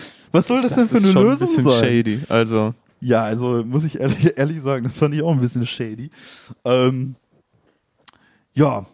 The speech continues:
Speaker 1: also das ist jetzt so meine letzte Erfahrung und, äh, ich bin da, wie gesagt, eigentlich nicht böse geworden, so, und jetzt so wichtig, ob ich jetzt da meine Bestellliste hab oder nicht, ist es mir jetzt eigentlich auch nicht, war jetzt in dem einen Fall halt ein bisschen ärgerlich, weil ich sonst online hätte nachsehen können, okay,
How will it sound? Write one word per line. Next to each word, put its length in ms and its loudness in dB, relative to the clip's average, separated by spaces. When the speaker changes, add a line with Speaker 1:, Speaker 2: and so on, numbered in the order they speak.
Speaker 1:
also 220 -2
das 160 -2
ist 100 -8
jetzt 160 -2
so 60 -8
meine 220 0
letzte 300 -4
Erfahrung 380 -4
und, 160 -8
äh, 480 -4
ich 180 -16
bin 160 -8
da, 180 -2
wie 40 -12
gesagt, 240 -10
eigentlich 300 -6
nicht 160 -10
böse 240 -8
geworden, 460 -2
so, 160 -4
und 120 -8
jetzt 140 -8
so 340 0
wichtig, 380 -10
ob 180 -10
ich 120 -12
jetzt 180 -6
da 80 -2
meine 220 -6
Bestellliste 560 -8
hab 120 -8
oder 160 -4
nicht, 240 -6
ist 140 -2
es 80 0
mir 160 -4
jetzt 240 -6
eigentlich 460 -6
auch 240 0
nicht, 240 -2
war 120 0
jetzt 160 -4
in 100 -6
dem 180 -6
einen 240 -4
Fall 180 -6
halt 140 -6
ein 40 -10
bisschen 260 -10
ärgerlich, 460 -6
weil 160 -2
ich 80 -6
sonst 240 -4
online 360 -4
hätte 140 -12
nachsehen 360 -8
können, 200 -6
okay, 360 -8